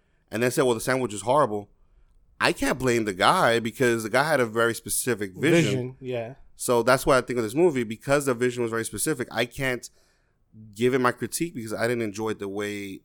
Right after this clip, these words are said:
Speaker 2: It is
Speaker 1: the artist
Speaker 2: intended
Speaker 1: intended for me to enjoy it.
Speaker 2: because of the production, whoever did the trailer
Speaker 1: Yeah,
Speaker 2: ruined
Speaker 1: I
Speaker 2: the movie for you.
Speaker 1: Basically.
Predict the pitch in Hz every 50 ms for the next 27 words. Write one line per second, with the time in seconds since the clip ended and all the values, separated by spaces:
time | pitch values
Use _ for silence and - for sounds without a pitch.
0 | _ - 139 135 131 127 127 123 117 110 127 110 101 123 127 123 120 135 139 143
1 | 147 120 107 98 95 95 92 - 104 98 95 95 143 - - 147 131 127 127 123
2 | 120 127 123 117 127 113 - 131 120 127 123 - - 135 131 120 135 123 135 131
3 | 123 127 127 120 127 123 120 107 - - - 143 143 135 117 95 - 120 127 131
4 | 147 - 135 139 131 127 127 123 131 135 131 127 123 - - 113 107 104 101 107
5 | 123 - _ _ - 120 104 98 - - -